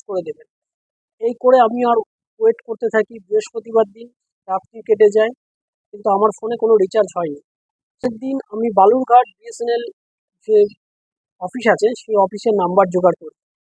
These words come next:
জোগাড় করে ওনাদের সকাল দশটায় ফোন করি। ফোন করে ওনাদের কাছে বলি যে, "স্যার, আমাদের এরকম সমস্যা হয়েছে, আমার ফোনে ইনকামিং হচ্ছে, আউটগোয়িং হচ্ছে না।"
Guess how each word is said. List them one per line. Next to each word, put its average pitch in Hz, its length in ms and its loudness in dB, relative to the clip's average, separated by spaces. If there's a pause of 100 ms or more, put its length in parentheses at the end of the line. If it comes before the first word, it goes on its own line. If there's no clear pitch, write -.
(300)
জোগাড় 220 260 2
করে 233 180 2
ওনাদের 214 340 2
সকাল 202 280 0
দশটায় 185 440 0
ফোন 226 160 -4
করি। 233 220 0 (260)
ফোন 208 160 -8
করে 220 160 0
ওনাদের 214 300 2
কাছে 214 240 -4
বলি 202 220 0
যে, 214 180 -10
"স্যার, 214 180 0
আমাদের 202 280 0
এরকম 202 260 -4 (120)
সমস্যা 202 320 -8
হয়েছে, 220 300 0 (560)
আমার 202 200 -2
ফোনে 226 220 0 (100)
ইনকামিং 247 460 2
হচ্ছে, 226 260 -2
আউটগোয়িং 208 440 0
হচ্ছে 208 260 -2
না।" 160 80 -10